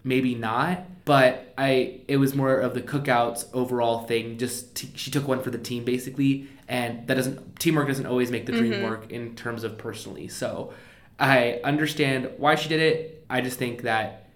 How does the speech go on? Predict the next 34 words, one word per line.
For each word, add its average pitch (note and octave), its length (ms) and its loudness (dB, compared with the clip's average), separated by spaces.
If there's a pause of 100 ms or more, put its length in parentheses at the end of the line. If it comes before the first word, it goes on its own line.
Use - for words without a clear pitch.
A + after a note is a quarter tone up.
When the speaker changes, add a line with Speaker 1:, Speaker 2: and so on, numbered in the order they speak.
(120)
Speaker 1:
you're A#2+ 180 2
right A#2 300 2
in A#2+ 80 -6
the A#2+ 80 -2
sense A#2 280 -6
that - 340 -4 (320)
maybe A#2+ 600 -2
the A#2+ 80 -4
week A#2 260 -6
after A#2+ 300 -4
could - 120 -8
have A#2 80 -6
gone A#2 100 -4
a A2+ 80 -4
little A2 180 -2
bit - 180 -8
differently. - 540 -12 (100)
Speaker 2:
Exactly. G#3 580 4
Overall, A#3 640 6
this G#3 180 2
season, G3+ 440 2
I F#3 100 2
feel A3+ 180 0
like A3 180 0
the A3 60 -2
middle G#3+ 440 2
of C4 100 0
the G#3 100 2
pack F#3 380 -2
was G3 180 -2
ex-, F#3 180 -10
just A3+ 260 0
extremely D4 600 0
predictable. G#3 800 4